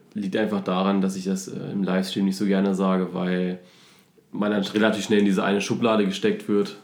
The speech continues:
Und im Podcast, das hören ja relativ nur wenige, ja.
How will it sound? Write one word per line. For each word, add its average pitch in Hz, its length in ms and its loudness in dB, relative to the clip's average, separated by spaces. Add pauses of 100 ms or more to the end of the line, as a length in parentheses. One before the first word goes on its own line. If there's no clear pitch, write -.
(140)
Und 95 160 -2
im 92 80 0
Podcast, 104 580 -2
das 107 140 -6
hören 101 360 2 (300)
ja 95 180 0
relativ 95 420 -2
nur 90 100 -6
wenige, 107 440 4 (200)
ja. 98 160 -6